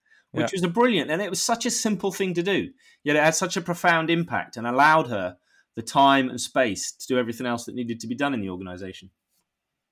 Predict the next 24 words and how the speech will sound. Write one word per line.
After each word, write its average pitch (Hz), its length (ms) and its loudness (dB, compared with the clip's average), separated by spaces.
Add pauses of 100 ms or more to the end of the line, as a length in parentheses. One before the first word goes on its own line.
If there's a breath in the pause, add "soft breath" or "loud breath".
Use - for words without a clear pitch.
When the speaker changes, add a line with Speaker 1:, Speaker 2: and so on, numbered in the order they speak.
(160)
Speaker 2:
Yeah, 104 300 0 (140)
I 123 100 0
think, 156 260 -4
uh, 113 300 4 (300)
Branson's 131 560 0
got 117 160 -4
a 113 60 -8
quote 113 380 -6
around 104 400 -2
that 104 180 -2
whole 104 200 -6
subject, 104 460 -6
hasn't 117 220 -8
he? 104 80 -4
I 101 60 -6
can't 117 260 -12
remember 104 300 -6
it - 80 -6
off 98 120 -12
the - 80 -20
top - 220 -8
of 98 80 -10
my 98 80 -8
head, 98 240 -6